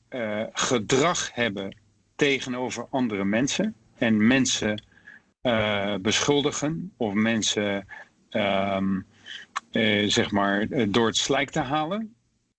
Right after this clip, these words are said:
ehm, dan kunnen de democraten, die kunnen daar heel veel van.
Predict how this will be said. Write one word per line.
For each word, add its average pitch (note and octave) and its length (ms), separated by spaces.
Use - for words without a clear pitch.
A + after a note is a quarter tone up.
ehm, B2 400
dan B2+ 220
kunnen E3 320
de C#3 300
democraten, D3+ 920
die C3+ 260
kunnen C#3 300
daar A#2+ 220
heel D3 480
veel G#2+ 360
van. - 140